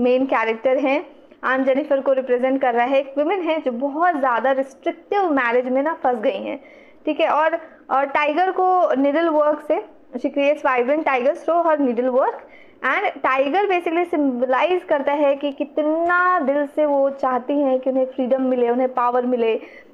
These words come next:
लेकिन, uh, contrasting situation ये है कि she is actually trapped in a restrictive marriage, बहुत सारी चीज़ें वो नहीं कर पा रही होंगी। तो Tiger तो represent करता है freedom को, of course, जब roar करता है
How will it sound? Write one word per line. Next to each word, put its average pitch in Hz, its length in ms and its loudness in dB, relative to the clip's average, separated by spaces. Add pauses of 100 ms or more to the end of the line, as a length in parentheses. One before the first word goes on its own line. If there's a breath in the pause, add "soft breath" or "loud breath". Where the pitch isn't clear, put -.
(160)
लेकिन, 294 400 2
uh, 226 520 0
contrasting 262 1000 0
situation 277 480 0
ये 285 220 2
है 277 240 2
कि 302 160 -2
she 277 360 -2
is 247 160 0
actually 254 320 -2 (560 loud breath)
trapped 269 400 0
in 262 160 0
a - 20 -2 (720)
restrictive 330 720 -2
marriage, 208 360 0
बहुत 247 300 0
सारी 254 180 0
चीज़ें 247 300 -2
वो 269 100 2
नहीं 254 220 0
कर 254 160 0
पा 220 200 -2
रही 220 120 -4
होंगी। 220 140 -6
तो - 200 -6 (800)
Tiger 214 380 0
तो 302 140 0
represent 277 480 -2
करता 277 300 0
है 285 240 0
freedom 262 340 -2
को, 269 200 0
of - 180 -2
course, 214 240 0
जब 233 180 -2
roar 262 400 2
करता 247 300 -2
है 214 200 -2